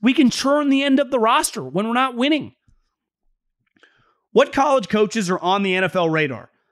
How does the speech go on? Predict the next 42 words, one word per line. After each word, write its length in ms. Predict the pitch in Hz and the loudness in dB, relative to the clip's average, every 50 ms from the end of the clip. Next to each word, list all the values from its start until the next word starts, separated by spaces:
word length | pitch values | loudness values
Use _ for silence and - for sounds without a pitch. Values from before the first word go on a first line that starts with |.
| _ _ _ _ | _ _ _ _
Matt 380 | - 147 165 190 247 285 - | 2 2 4 2 2 -2 -2
Campbell, 600 | - 240 247 247 254 254 254 262 262 277 311 - _ _ _ _ _ _ _ _ | -4 -2 -2 0 -2 0 2 2 2 2 0 -4 _ _ _ _ _ _ _ _
who 200 | - 165 160 147 | -2 0 2 2
I 100 | 131 123 | 2 0
think 280 | - - 240 302 339 | 0 -2 -2 -2 -2
is, 260 | 196 123 117 120 - _ _ _ _ _ - | -4 -6 -8 -10 -14 _ _ _ _ _ -14
he's 140 | 135 135 | -4 0
already 160 | 175 233 240 190 | 0 0 2 0
got 140 | 156 139 | -2 -4
two 160 | - 214 196 175 | -4 -6 -6 -4
losses 380 | 175 156 165 170 156 147 139 | -2 0 -2 -2 -2 -6 -10
this 160 | 135 131 131 | -12 -12 -10
year. 180 | 131 131 147 147 _ _ _ _ _ _ _ _ | -10 -10 -10 -10 _ _ _ _ _ _ _ _
<clears throat> 360 | - 247 226 254 214 196 185 151 | 2 4 4 4 4 2 0 -4
Brian 420 | 147 139 180 196 233 269 277 226 | -6 -2 0 0 2 2 0 -2
Kelly, 480 | - 214 233 233 233 240 254 269 311 - _ _ _ _ _ _ _ _ _ | -2 0 0 0 0 0 -2 -4 -8 -10 _ _ _ _ _ _ _ _ _
who 120 | - 160 165 | 2 2 2
just 260 | 143 160 220 214 - | 4 2 0 0 2
lost 380 | 170 175 180 175 180 170 - - | 2 2 2 2 2 0 -4 -2
to 200 | - 160 165 156 | 0 2 2 2
Cincinnati. 500 | - - 170 147 - 147 147 139 135 135 | 0 -2 -4 -4 -2 -2 -2 0 0 -2
That 200 | 135 190 262 349 | -2 -2 -2 0
game, 280 | 359 359 302 185 160 - | 0 0 0 0 -2 -2
Cincinnati's 500 | - - 285 339 349 330 180 165 131 120 | -2 -2 -2 0 0 0 0 0 -2 -4
good. 220 | 135 117 101 - - _ _ _ - - - - _ | -6 -6 -6 -8 -14 _ _ _ -18 -18 -18 -10 _
Like, 120 | 160 147 | -4 -2
I, 80 | 160 185 | -2 -2
I 140 | - 175 214 | 0 0 0
watched 480 | 220 220 214 214 220 214 - - - _ _ _ _ _ _ _ - | 2 2 0 0 -2 -6 -8 -12 -18 _ _ _ _ _ _ _ -8
a 60 | 156 | -2
decent 340 | 151 190 202 - - 185 180 | 0 0 0 0 0 -2 0
amount 220 | 175 180 180 175 | 0 0 -2 0
of 60 | 170 | -2
that 140 | 170 170 - | -2 -2 -2
game. 180 | 175 170 165 160 | -2 -2 -2 0
Cincinnati's 440 | - 220 214 208 220 196 165 139 | -2 -2 -2 0 0 0 -2 -2
a 40 | 131 | 0
good 140 | 156 151 131 | -2 -2 -2
team. 220 | - 123 90 90 - _ _ _ _ _ _ _ _ _ _ | -2 -6 -8 -8 -16 _ _ _ _ _ _ _ _ _ _
They're 100 | 175 190 | 2 4
really 300 | 175 160 165 165 151 120 | 4 4 4 2 2 -2
good. 220 | 104 98 - - | -4 -8 -14 -14